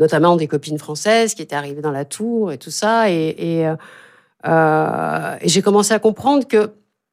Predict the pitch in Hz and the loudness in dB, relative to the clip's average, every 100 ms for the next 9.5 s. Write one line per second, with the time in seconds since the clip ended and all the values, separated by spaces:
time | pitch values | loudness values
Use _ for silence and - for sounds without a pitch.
0 | _ _ - 269 262 262 285 269 - 233 | _ _ 0 2 4 4 4 2 0 -4
1 | - - 214 214 233 254 262 - 196 185 | -2 0 2 4 4 6 4 0 0 2
2 | 185 180 180 180 180 180 185 190 185 180 | 2 0 -2 -2 -2 -2 0 0 0 -2
3 | - 170 165 - - - _ - - 226 | -2 -4 -4 -10 -20 -20 _ -4 -2 -2
4 | - 311 269 208 190 180 220 185 180 165 | 2 2 4 4 2 0 -2 -2 -4 -6
5 | - 180 160 - 269 202 165 165 175 175 | -4 -2 -2 -4 -4 -4 -8 -6 -4 -4
6 | 175 151 160 160 - 175 160 165 156 220 | -4 -6 -8 -10 -10 -12 -8 -8 0 2
7 | 294 - - - _ _ - 190 190 226 | 2 -4 -18 -20 _ _ 0 0 2 0
8 | - 180 - - 170 175 170 247 - - | -2 -6 -8 -8 -4 -6 -6 -6 -4 -4
9 | 220 240 180 - | -6 -4 -6 -6